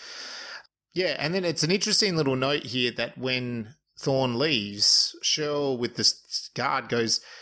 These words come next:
"Where are they taking the body?" And he's like, "Oh, it doesn't really matter, does it? Like, they take the body away." And she goes, "Oh, I seem to have a memory of my grandmother dying and we had a ceremony."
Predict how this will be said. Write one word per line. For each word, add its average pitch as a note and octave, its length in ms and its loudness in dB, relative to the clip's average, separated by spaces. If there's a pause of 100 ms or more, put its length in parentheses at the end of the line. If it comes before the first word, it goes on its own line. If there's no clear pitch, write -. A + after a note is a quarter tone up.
(220)
"Where E3 180 0
are - 20 0
they G3+ 120 0
taking D3 340 -2
the A#2 60 -2
body?" A#2+ 340 0
And G#2+ 240 -6
he's A2+ 220 -4
like, A2 200 -2
"Oh, A2+ 220 0
it G#2 100 -2
doesn't G#2 220 -4
really F#2+ 160 -8
matter, G2 280 -2
does G2+ 180 -6
it? G#2 100 -6
Like, G2+ 160 -8
they G#2 80 -8
take A2 220 -6
the G2 80 -14
body G#2+ 180 -4
away." G2 280 -2
And G#2+ 280 -6
she - 220 -4
goes, B2 240 0
"Oh, C#3 240 0
I D3 100 -2
seem G3 320 2
to F3+ 100 -2
have C3 140 -2
a C3 80 -2
memory B2 560 -2
of A#2 240 -2
my A#2 180 0
grandmother A#2+ 800 0
dying G#2+ 600 -2
and A2 240 -6
we G#2 80 -4
had A2 160 -4
a G#2 80 -2
ceremony." A#2+ 960 0